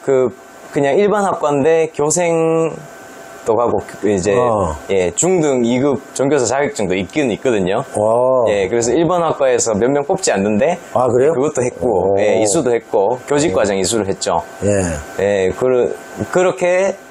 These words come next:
Speaker 1: 제가 공부를 잘하는 줄 알았는데,
Speaker 2: 네.
Speaker 1: 예, 그, 저, 군대를 갔다 오고 나서 이제 소위 말하는 소요 사태.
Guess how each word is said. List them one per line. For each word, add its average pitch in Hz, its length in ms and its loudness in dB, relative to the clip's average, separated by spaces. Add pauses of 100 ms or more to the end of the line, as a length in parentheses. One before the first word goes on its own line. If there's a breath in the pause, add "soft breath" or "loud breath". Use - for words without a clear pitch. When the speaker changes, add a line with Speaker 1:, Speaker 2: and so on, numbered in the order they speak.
(560)
Speaker 1:
제가 143 280 0
공부를 127 360 0
잘하는 117 320 -2
줄 123 100 0
알았는데, 90 680 0
Speaker 2:
네. 101 480 -4
Speaker 1:
예, 90 240 0 (640 loud breath)
그, 139 160 0
저, 160 200 0 (560)
군대를 180 280 2
갔다 170 320 -2
오고 208 260 2
나서 175 600 0
이제 107 340 2
소위 151 260 0
말하는 113 420 0
소요 135 260 2
사태. 107 540 0